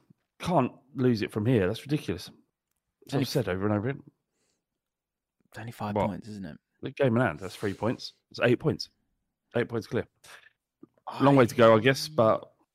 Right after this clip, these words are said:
Speaker 1: they don't look like they will get beat.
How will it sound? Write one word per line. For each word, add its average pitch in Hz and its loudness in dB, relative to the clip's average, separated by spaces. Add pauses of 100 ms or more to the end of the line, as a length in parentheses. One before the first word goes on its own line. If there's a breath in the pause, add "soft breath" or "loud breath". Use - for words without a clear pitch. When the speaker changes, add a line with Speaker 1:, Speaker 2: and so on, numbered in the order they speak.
(720)
Speaker 1:
they 113 2
don't 117 2
look 117 2
like 107 2
they 107 4 (720)
will 104 2
get 95 -4
beat. 120 2